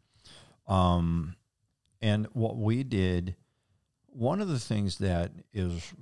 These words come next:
really when you're, when you're looking to, and to pay down, not add,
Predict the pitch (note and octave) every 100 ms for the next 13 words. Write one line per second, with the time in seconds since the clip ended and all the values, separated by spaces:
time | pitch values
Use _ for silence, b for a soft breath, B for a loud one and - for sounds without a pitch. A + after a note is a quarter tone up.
0 | G#2+ F2+ E2+ G2 G#2+ G#2+ F2+ F2+ F2 E2
1 | D#2+ D2+ F#2+ F2 E2+ D#2+ D#2+ D#2 E2+ G#2+
2 | - A#2 A2 - - F2 E2 D#2 - _
3 | _ - E2+ D#2+ D2+ - F#2+ G2 F2 E2
4 | E2 D#2+ D2+ D#2 F2 - D2+ D2+ D2 C#2+